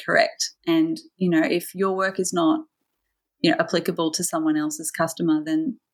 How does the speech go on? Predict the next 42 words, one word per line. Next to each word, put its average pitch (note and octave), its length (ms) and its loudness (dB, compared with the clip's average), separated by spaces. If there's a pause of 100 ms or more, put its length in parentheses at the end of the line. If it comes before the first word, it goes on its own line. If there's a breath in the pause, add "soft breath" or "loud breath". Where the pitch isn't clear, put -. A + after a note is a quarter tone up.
you G3+ 100 4
know, F3+ 120 4
that's F3 260 2
fine. D#3 420 0
You E3 160 -6
can, F#3+ 340 2
you G3+ 140 -10
can A3 120 0
be G#3+ 180 2
really G3 280 2
niche D#3+ 400 2
and F3 140 0
you E3+ 100 -2
can F#3 300 4 (400 loud breath)
find F#3+ 340 2
your F3+ 320 2
kind F3 220 0
of E3+ 140 0
tribe D#3+ 640 0
that F3 240 0 (160)
do F3+ 260 0
love D#3+ 260 0
your D#3+ 140 -2
work. G#2 400 0 (480 loud breath)
And E3 500 2 (400)
I F#3 120 4
think E3+ 340 2 (100)
that, E3 240 0 (400)
yeah, F#3 300 2
you F3+ 180 0
just, F#3+ 300 -2
you G3 160 4
just G#3+ 180 -2
don't A3 180 2
have G3+ 180 0
to G3+ 100 -4
be F3+ 160 4
everything F3 380 0
to - 120 -2
everyone. E3+ 440 2
It's - 180 -4
really, F3 420 -2